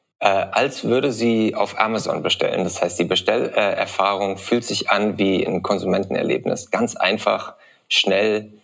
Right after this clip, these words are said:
äh, mit, mit vielen Fotos und Informationen. Sie kann die Ware bestellen, ohne auf eine Messe gehen zu müssen. Äh, wenn sie neue Waren ausprobiert, hat sie die Möglichkeit, unverkaufte Ware von, von Herstellern, die sie zum ersten Mal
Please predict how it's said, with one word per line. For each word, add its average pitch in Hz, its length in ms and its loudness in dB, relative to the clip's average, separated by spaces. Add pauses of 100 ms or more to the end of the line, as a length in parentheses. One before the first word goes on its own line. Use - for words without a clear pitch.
(280)
äh, 90 260 2
mit, 90 340 -2
mit 90 240 -2
vielen 113 360 0
Fotos 104 600 0
und 90 180 -2
Informationen. 90 840 -2 (520)
Sie - 180 -2
kann 123 180 2
die 117 120 2
Ware 131 680 0
bestellen, 135 640 0 (200)
ohne 156 420 2
auf - 180 -2
eine 104 80 2
Messe - 220 0
gehen - 180 -2
zu - 120 -8
müssen. 135 340 -4 (1040)
Äh, 95 260 2
wenn 98 140 0
sie 101 120 0
neue 127 380 0
Waren 107 340 -2
ausprobiert, - 760 -2 (440)
hat 104 180 0
sie 107 100 0
die 104 80 2
Möglichkeit, 117 920 0
unverkaufte 123 640 0
Ware 98 340 2
von, 95 420 0
von 87 680 -2
Herstellern, 110 600 0
die 98 60 -4
sie 92 160 -2
zum - 200 -4
ersten - 360 0
Mal 101 460 0